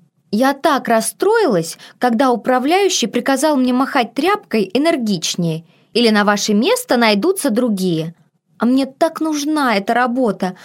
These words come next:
У меня трое маленьких детишек и старенькая мама», принялась болтать Сара. «Простите меня, Сара,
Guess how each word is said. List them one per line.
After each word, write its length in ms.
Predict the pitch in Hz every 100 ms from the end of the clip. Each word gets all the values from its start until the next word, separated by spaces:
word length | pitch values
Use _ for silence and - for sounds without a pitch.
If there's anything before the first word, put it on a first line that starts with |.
| - - -
У 100 | 247
меня 260 | 285 302
трое 400 | 302 330 320 294
маленьких 540 | 269 294 277 254 277 233
детишек 580 | 269 285 370 370 269
и 60 | 262
старенькая 640 | 262 330 330 330 311 330
мама», 560 | 330 311 247 190 175 175 _ _ _
принялась 420 | 202 214 202 185
болтать 420 | 170 185 185 185
Сара. 400 | 180 190 165 165 - _ _ _ _ _
«Простите 680 | 254 254 - - 247 - 185
меня, 240 | 180 185
Сара, 480 | 180 202 180 196